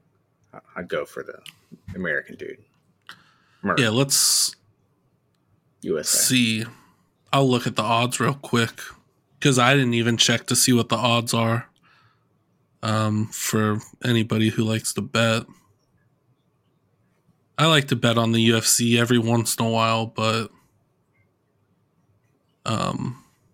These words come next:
Speaker 2: with fights, I don't know. I just don't. There's no really, no real reason to.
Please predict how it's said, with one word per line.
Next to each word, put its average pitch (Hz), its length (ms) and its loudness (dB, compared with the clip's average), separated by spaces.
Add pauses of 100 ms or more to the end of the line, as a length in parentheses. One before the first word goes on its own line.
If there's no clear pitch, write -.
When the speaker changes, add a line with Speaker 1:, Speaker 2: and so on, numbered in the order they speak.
(560)
Speaker 2:
with 127 140 0
fights, 117 400 2
I 117 100 2
don't 110 240 -2
know. 113 240 0
I 110 120 0
just - 280 0
don't. 113 320 -6 (1800)
There's 117 240 -2
no 113 180 2
really, 110 680 2 (1900)
no 170 140 6
real 147 260 6
reason 123 520 4
to. 117 340 2